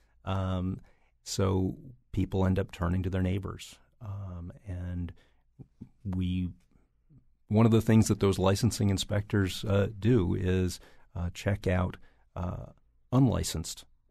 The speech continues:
situations where, I mean, it is illegal in the state to be taking care of children for pay who are not related to you without a license.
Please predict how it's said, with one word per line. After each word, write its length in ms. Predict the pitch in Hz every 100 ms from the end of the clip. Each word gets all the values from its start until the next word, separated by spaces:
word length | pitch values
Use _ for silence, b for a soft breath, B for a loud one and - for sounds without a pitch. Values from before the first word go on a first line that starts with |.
| _
situations 720 | - 90 - 87 85 - 90
where, 240 | 95 90 -
I 40 | 107
mean, 140 | 110
it 120 | 117
is 360 | 117 104 - - 120
illegal 500 | 123 117 120 95 95
in 140 | 92
the 60 | 92
state 380 | - 95 107 -
to 140 | 98
be 160 | 98 98
taking 440 | 101 98 104 95
care 340 | - 92 92
of 320 | 95 92 90 b b b
children 460 | - 98 95 98 95
for 160 | 104
pay 360 | - 95 87 92
who 240 | - 90
are 80 | 90
not 300 | 85 85 -
related 480 | 90 92 101 95 82
to 180 | - 78
you 320 | 76 82 104 b b b
without 300 | 90 87 90
a 40 |
license. 680 | 98 147 139 - - -